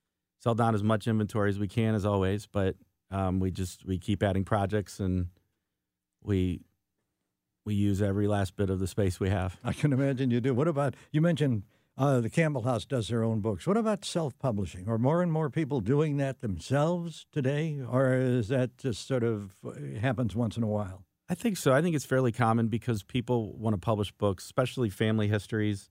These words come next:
Speaker 1: books that are focused on, let's say, narrow topics,
Speaker 2: Mm-hmm.
Speaker 1: or they, people wanna write novels and whatnot. And now you have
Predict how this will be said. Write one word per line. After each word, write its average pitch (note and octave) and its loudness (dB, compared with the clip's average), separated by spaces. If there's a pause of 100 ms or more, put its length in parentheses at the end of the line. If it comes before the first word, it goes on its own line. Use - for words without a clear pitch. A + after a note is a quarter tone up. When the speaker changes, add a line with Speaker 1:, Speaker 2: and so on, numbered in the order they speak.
(680)
Speaker 1:
books G#2 0
that G2+ 2
are F#2 2 (640)
focused G#2 -4
on, F#2 0 (1120)
let's G2+ -6
say, A2+ 2
narrow G2+ 2
topics, A2 -4
Speaker 2:
Mm-hmm. A2 -6 (280)
Speaker 1:
or G#2 2
they, G2 2 (260)
people G2+ -6
wanna G2 0
write F#2+ 0 (1120)
novels G2 2
and G2+ 0
whatnot. G2+ 0 (560)
And G#2+ 2
now A2 2 (640)
you A2+ -2
have G#2+ -2